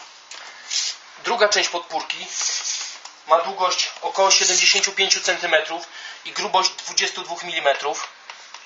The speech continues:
Jest to grubość dwudziestu dwóch milimetrów około. Na końcu znajduje się taki czopek, do którego jest przymocowane miejsce, gdzie górna część wędki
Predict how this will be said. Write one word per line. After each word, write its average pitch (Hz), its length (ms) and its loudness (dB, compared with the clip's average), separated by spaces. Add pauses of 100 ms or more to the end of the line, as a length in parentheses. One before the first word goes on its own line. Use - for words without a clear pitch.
(540)
Jest 151 140 -2
to 175 80 0
grubość 165 340 0
dwudziestu 165 420 -2
dwóch 156 200 -10
milimetrów 143 460 -2
około. 131 440 2 (2000)
Na 160 120 6
końcu 196 480 2 (1300)
znajduje 175 480 0
się 170 240 2 (720)
taki - 200 -6
czopek, 185 380 0
do 160 100 -6
którego 165 300 -4
jest 151 120 -2
przymocowane 151 600 0
miejsce, 165 380 -4
gdzie 139 420 0 (320)
górna 165 380 0
część 143 300 0
wędki 151 540 -2